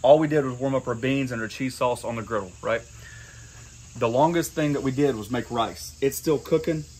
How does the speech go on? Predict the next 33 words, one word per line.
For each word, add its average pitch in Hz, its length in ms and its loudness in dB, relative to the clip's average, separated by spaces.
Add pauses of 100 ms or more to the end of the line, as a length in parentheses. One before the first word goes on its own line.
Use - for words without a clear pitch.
(580)
Our 117 160 6
meat 131 300 0
has 117 220 -4
rested. 143 420 2
We're 120 120 0
almost 127 260 -2
to 131 60 -6
the 113 80 -8
point 131 260 -4
to 113 80 -12
pull 135 180 -4
the 117 100 -8
rice. 123 320 0
Our 117 120 -6
meat 143 180 4
is 156 160 -4
rested, 147 400 0 (840)
and 127 80 2
that's 123 180 0
really 127 160 0
about 117 220 4
it. 107 200 -4
Man, 123 140 -2
you 185 120 -2
could 156 120 -6
feed 135 340 0 (180)
a 101 100 -4
huge 156 500 -6
family. 113 360 -4
You 127 80 -4
can 139 120 -4
introduce 117 400 -6
chicken 147 460 -6